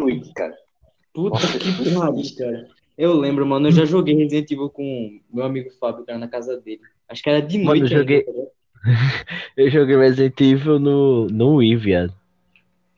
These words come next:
Speaker 3: É legalzinho,
Speaker 1: Caralho,
Speaker 3: é legal
Speaker 1: é, é
Speaker 3: demais.
Speaker 1: muito insano.
Speaker 3: Ô, mas posso falar um bagulho? Posso
Speaker 1: Bom,
Speaker 3: falar um
Speaker 1: só
Speaker 3: bagulho
Speaker 1: sei que
Speaker 3: antes que eu
Speaker 1: eu
Speaker 3: esqueça? Posso falar um
Speaker 2: Nossa.
Speaker 3: bagulho que é engraçado antes que eu me esqueça?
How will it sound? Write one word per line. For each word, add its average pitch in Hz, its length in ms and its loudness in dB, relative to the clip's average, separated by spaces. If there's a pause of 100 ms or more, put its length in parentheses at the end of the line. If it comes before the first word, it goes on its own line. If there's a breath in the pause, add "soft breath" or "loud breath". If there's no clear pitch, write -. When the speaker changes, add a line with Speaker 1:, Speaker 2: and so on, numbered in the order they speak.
(540)
Speaker 3:
É 104 200 2
legalzinho, 95 680 2
Speaker 1:
Caralho, 92 120 -8
Speaker 3:
é 87 40 -6
legal 92 260 0
Speaker 1:
é, - 40 -2
é - 40 -6
Speaker 3:
demais. 95 440 -2
Speaker 1:
muito - 80 -16
insano. 95 440 -18 (1160 loud breath)
Speaker 3:
Ô, 135 120 4
mas 131 120 2
posso 147 160 -4
falar 147 160 2
um 135 40 0
bagulho? 131 240 4
Posso 127 160 0
Speaker 1:
Bom, 117 60 2
Speaker 3:
falar 127 100 2
um - 20 2
Speaker 1:
só 120 80 4
Speaker 3:
bagulho 117 180 4
Speaker 1:
sei 156 80 4
que 127 60 4
Speaker 3:
antes 165 120 4
que 160 80 4
eu - 0 -
Speaker 1:
eu 120 140 6
Speaker 3:
esqueça? 117 580 -2 (2750)
Posso 120 180 -2
falar 135 140 2
um - 20 4 (100)
Speaker 2:
Nossa. 120 100 2
Speaker 3:
bagulho 110 280 2
que - 120 0
é 110 40 4
engraçado 117 600 0
antes 113 140 0
que - 80 -2
eu 117 40 2
me 110 60 2
esqueça? 104 440 -2